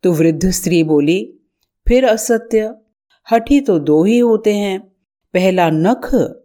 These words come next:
और दूसरे केश, कितना भी काटो बार बार निकल आते हैं। सत्य कहें कि आप कौन हैं?" कालिदास अपमानित और पराजित हो चुके थे। कालिदास ने फिर भी कहा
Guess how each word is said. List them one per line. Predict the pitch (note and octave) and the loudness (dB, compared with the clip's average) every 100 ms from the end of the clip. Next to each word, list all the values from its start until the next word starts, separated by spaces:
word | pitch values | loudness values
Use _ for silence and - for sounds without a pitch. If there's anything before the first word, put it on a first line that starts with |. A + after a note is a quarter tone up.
| _ | _
और | - D#3+ | -2 0
दूसरे | D3 C3+ C#3+ C3 | -2 -2 -2 -4
केश, | - E3+ A3 - - _ _ _ _ | -2 0 0 -2 -10 _ _ _ _
कितना | A#3+ A#3+ D4 D4 | -6 -2 0 0
भी | B3+ A#3+ | 0 0
काटो | G3+ C#3+ - F#3+ C3 - - _ | 0 -2 -2 -4 -4 -8 -20 _
बार | D#3 D3 D3 | 0 0 0
बार | D#3 G3 | 0 0
निकल | A3+ G#3+ A3+ A3 | -2 -2 -2 0
आते | G3+ G3+ G3 | 0 -2 -2
हैं। | G3 F#3 - _ _ _ - | -2 -4 -8 _ _ _ -10
सत्य | - A#3 A#3 C4 A#3 | -2 -2 0 -2 0
कहें | D#3 E3 A#3+ F3 - | 0 0 0 -2 -8
कि | - A3+ | -2 -2
आप | - F#3 G3 - | 0 -4 -4 -4
कौन | C#3+ D3+ G3 | 0 0 0
हैं?" | G3 G#3+ G#3 - _ _ _ _ _ _ | 0 -2 -2 -10 _ _ _ _ _ _
कालिदास | F#3+ G#3+ D4+ D4 C4+ C4 | 0 2 2 0 -2 -2
अपमानित | F3 E3+ E3 D#3 G3+ F#3+ - _ | -6 -4 -2 0 0 -2 -6 _
और | C4 - | -6 -2
पराजित | D#3+ C#3+ C#3 C#3 F3 | -4 -2 -2 -4 -6
हो | - D3+ | -2 -2
चुके | - C#3+ D3+ C#3 | -2 -4 -2 -2
थे। | D3+ C3 - _ _ _ _ _ | -4 -4 -10 _ _ _ _ _
कालिदास | - C#3+ D3 D3+ D3 D3+ E3+ | -2 0 0 -2 -4 -4 -4
ने | |
फिर | E3 D#3 D3 | -2 -2 0
भी | F#3 G#3+ | -2 -2
कहा | D#3+ D#3 D#3+ G2+ _ | -2 -2 -4 -6 _